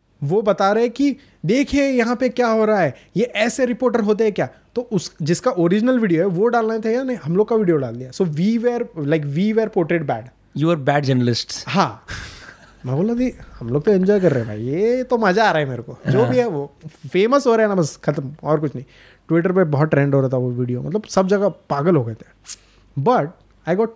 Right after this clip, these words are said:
Speaker 1: two thousand followers from that video, just two thousand। इतना, मतलब, न्यूज़ पे मेरा अभी तक कौन सा, कोई, कोई भी वीडियो नहीं गया, that's the only video।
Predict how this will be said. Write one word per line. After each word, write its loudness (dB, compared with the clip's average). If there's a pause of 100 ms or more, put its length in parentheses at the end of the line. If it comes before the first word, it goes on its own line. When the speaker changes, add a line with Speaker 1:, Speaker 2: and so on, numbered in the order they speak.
Speaker 1:
two 0
thousand -4
followers -2
from -8 (100)
that -10
video, -18 (140)
just 0
two -2
thousand। -8 (640)
इतना, 0
मतलब, -2
न्यूज़ 0
पे 2
मेरा 2
अभी 0
तक -2
कौन -2
सा, 0 (200)
कोई, 0
कोई -2
भी 2
वीडियो -2
नहीं -6
गया, -8
that's -4
the 0
only -4
video। -10